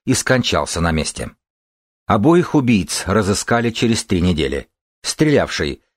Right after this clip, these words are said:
Эрвин Керн, двадцати трех лет, погиб во время столкновения с полицией.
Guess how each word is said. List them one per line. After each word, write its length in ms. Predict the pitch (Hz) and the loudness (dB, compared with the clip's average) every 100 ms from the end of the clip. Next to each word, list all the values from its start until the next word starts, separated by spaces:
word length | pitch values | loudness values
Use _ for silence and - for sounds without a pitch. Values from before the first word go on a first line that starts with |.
| _ | _
Эрвин 460 | 110 127 123 123 123 | 0 2 2 2 0
Керн, 420 | - 87 76 69 - _ | 2 0 0 -6 -10 _
двадцати 440 | 82 90 - 90 92 | -4 -2 -2 -2 -2
трех 280 | 98 90 110 | 0 0 0
лет, 260 | 82 - _ _ _ _ | -2 -6 _ _ _ _
погиб 340 | 101 98 269 | -2 0 0
во 180 | 85 226 | 0 0
время 280 | 95 92 95 | 2 2 0
столкновения 580 | - 98 101 87 71 71 | 0 -2 0 0 0 -4
с 80 | - | -2
полицией. 560 | 92 82 - 64 57 | -2 -2 -4 -6 -8